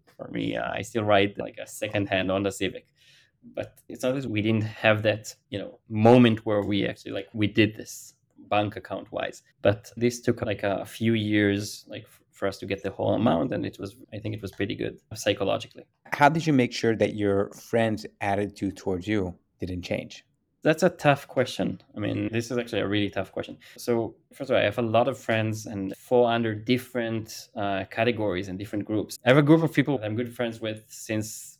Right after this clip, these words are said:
Speaker 1: the age of six. And, like, we went through our entire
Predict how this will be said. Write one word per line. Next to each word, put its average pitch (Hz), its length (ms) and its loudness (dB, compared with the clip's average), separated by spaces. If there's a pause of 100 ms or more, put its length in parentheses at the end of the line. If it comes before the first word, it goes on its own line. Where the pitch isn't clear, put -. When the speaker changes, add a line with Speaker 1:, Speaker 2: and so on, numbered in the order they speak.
(100)
Speaker 1:
the 95 80 -2
age 101 160 0
of 101 100 -10
six. - 520 -10 (120)
And, 113 180 -8
like, 107 200 -6
we 107 100 0
went 117 380 4
through 113 800 0
our 120 220 -12
entire 107 380 -6